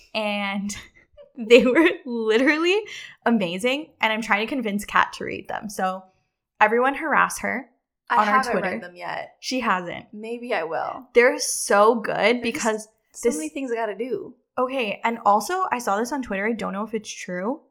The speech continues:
Speaker 1: Are we getting five total Crescent City books?
Speaker 2: And when Cass told me this,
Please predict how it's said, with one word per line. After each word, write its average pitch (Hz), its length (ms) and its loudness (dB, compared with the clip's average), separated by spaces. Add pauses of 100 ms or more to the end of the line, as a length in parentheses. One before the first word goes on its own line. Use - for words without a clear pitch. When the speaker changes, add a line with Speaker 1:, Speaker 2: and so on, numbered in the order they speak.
(260)
Speaker 1:
Are 214 80 -2
we 196 120 -6
getting 294 300 -6 (400)
five 185 380 0
total 185 360 0
Crescent 202 340 -2
City 175 220 -2
books? 240 460 -2 (420)
Speaker 2:
And 240 360 0
when 240 280 -8
Cass 302 320 -2
told 285 280 -2
me 294 120 0
this, - 540 -8